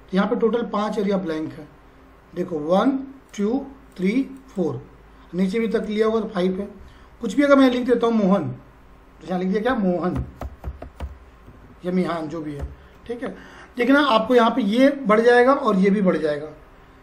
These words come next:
चूँकि numerical value तो है नहीं, इसलिए आपको बढ़ेगा नहीं। मैंने enter किया, देखो ये सेवनटीन हो गया और blank वाला क्या आ गया? फ़ोर आ गया।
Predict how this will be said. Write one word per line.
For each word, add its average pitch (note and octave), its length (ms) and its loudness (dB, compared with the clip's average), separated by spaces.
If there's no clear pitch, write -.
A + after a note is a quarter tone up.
चूँकि G#3 220 0
numerical G#3 320 2
value G#3+ 200 2
तो G3+ 100 -4
है A#3+ 140 4
नहीं, C4+ 260 6
इसलिए G#3+ 260 -2
आपको G3 240 4
बढ़ेगा F3 300 2
नहीं। C#3 180 -8
मैंने F#3 180 -6
enter D#3+ 280 -4
किया, C#3+ 240 -12
देखो F#3+ 200 -2
ये F3+ 160 2
सेवनटीन G3 500 0
हो A#3+ 120 6
गया B3+ 160 6
और F#3 100 -4
blank G3+ 260 2
वाला G#3+ 180 0
क्या A#3+ 160 2
आ A3 80 6
गया? E3 200 0
फ़ोर D3 280 -12
आ C#3 40 -10
गया। C3 320 -16